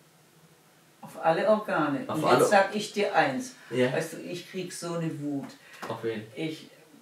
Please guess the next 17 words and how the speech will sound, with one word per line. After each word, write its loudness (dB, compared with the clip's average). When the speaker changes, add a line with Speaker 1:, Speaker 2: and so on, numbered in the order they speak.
Speaker 1:
wenn -2
Speaker 2:
Auf -4
Speaker 1:
ich -4
Speaker 2:
mich? -4
Speaker 1:
diese -8
Gesch-, -4
nein, -2
nicht -6
auf -8
dich, -6
aber -4
ich -4
hab -2
vorher -2
wieder -6
was -6
gelesen, -8